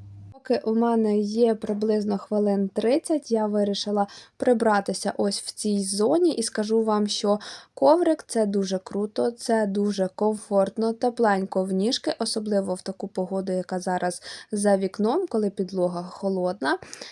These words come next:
е, коли на вулиці теж прохолодно, е, і коли сніг за вікном, то це дуже так комфортно, дуже, е,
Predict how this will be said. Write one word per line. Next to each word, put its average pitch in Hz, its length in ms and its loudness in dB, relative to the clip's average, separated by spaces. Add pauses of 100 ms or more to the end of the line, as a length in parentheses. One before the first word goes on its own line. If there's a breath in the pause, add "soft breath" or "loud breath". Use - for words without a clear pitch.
(140 loud breath)
е, 226 80 -4
коли 220 460 2
на 202 120 0
вулиці 202 420 -2
теж 196 320 -4
прохолодно, 269 920 -2 (340 loud breath)
е, 226 100 2
і 254 300 0
коли 208 340 2
сніг 202 300 0
за 190 140 -2
вікном, 233 440 0
то 214 120 -2
це 226 180 0
дуже 202 380 -2
так 190 260 -4 (100)
комфортно, 277 760 0 (140)
дуже, 208 400 0
е, 185 540 0